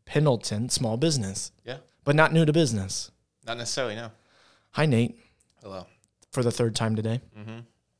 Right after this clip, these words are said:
Speaker 1: Um, I saw Nate earlier today at the coffee shop, and I didn't speak to him 'cause I didn't wanna spoil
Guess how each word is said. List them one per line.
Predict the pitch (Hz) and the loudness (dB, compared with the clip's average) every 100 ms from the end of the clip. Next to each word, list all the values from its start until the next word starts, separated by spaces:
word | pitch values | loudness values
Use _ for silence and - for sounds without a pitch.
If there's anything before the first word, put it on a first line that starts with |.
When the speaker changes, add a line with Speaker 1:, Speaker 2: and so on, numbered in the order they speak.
| - - 147 | -16 -2 4
Speaker 1:
Um, | 143 143 | 6 6
I | 139 | 6
saw | 165 151 | 6 6
Nate | 151 - | 4 6
earlier | 151 151 151 | 6 8 6
today | 143 143 139 | 4 2 0
at | |
the | - | 0
coffee | - 131 135 | 2 2 2
shop, | 151 151 - - | 4 4 2 -2
and | 131 123 | 2 2
I | 123 | 4
didn't | 139 139 | 2 0
speak | - 143 | 0 -2
to | 127 | 0
him | 120 117 | 0 0
'cause | 113 | 0
I | 117 | 0
didn't | 120 117 | 0 0
wanna | 117 110 | -2 0
spoil | - - 117 110 101 | -2 2 2 4 0